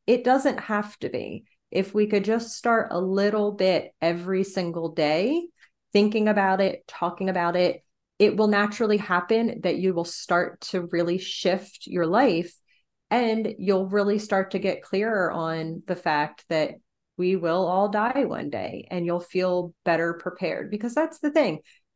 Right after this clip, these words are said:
We're gonna have to face it at some point. You know, this is not the type of thing where you're like, "Well, if I just avoid,"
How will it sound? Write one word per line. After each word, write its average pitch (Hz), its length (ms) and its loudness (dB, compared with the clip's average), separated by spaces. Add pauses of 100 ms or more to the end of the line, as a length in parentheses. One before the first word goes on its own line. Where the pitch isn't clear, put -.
(240)
We're 262 160 4
gonna 349 200 2
have 269 200 0
to 233 80 0
face 226 320 0
it 180 100 0
at - 140 -4
some 190 180 -2
point. - 320 -10 (440)
You 214 100 4
know, 214 100 8
this 247 240 6
is 262 140 4
not 269 300 2
the 294 80 4
type 247 260 2
of 208 240 0
thing 196 340 0
where 185 100 0
you're 196 180 0
like, 214 200 2
"Well, 349 300 8
if 294 140 4
I 269 100 6
just 285 280 0
avoid," 233 680 2